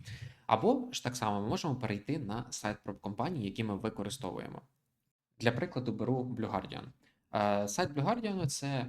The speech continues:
проб-компанія, яка може дати вам можливість отримати кошти в управління. Про проб-компанії в нас є досить великий список відео.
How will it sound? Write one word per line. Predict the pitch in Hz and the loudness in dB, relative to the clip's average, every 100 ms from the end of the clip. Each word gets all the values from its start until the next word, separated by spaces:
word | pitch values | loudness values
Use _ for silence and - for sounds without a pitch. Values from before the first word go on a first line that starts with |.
| 127 | -2
проб-компанія, | 139 139 98 120 180 175 | -2 -2 -4 -2 -2 -2
яка | 110 - 117 120 - | -2 0 0 0 -4
може | 113 120 123 95 | -2 0 0 -4
дати | 104 - - - _ _ - | -4 -4 -12 -16 _ _ -4
вам | 110 127 | 0 0
можливість | - 196 247 - | 0 0 4 4
отримати | - 143 131 110 | 2 0 0 -2
кошти | 113 110 101 | -4 -4 -6
в | |
управління. | 98 101 98 98 - - | -8 -4 -4 -4 -8 -4
Про | 120 110 | -2 0
проб-компанії | 143 139 - 135 233 160 | 0 0 0 -2 -2 0
в | 101 | 0
нас | 123 123 | -2 -2
є | 101 98 | -4 0
досить | 110 - - | -2 -2 -6
великий | 101 101 98 | -4 -4 -8
список | - 104 - - | -6 -6 -4 -4
відео. | 196 185 147 139 | -2 0 0 -4